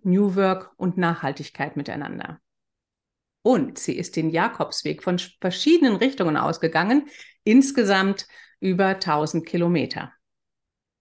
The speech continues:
Wir haben uns kennengelernt auf dem Alumni-Treffen von Future Leadership und der Intrinsify Academy.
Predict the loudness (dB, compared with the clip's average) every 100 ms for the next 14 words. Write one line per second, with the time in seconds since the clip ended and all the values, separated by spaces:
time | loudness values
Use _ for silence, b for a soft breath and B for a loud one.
0 | _ _ _ b b 0 2 4 2 2
1 | -2 -2 0 2 2 2 0 -2 -4 -6
2 | -4 -6 -4 -2 0 2 2 0 0 -2
3 | 2 2 2 0 -2 -2 -6 -4 -4 -2
4 | -2 0 -2 0 0 -2 -4 -6 -4 -4
5 | -4 -4 -4 -4 -2 -4 -2 0 2 2
6 | 2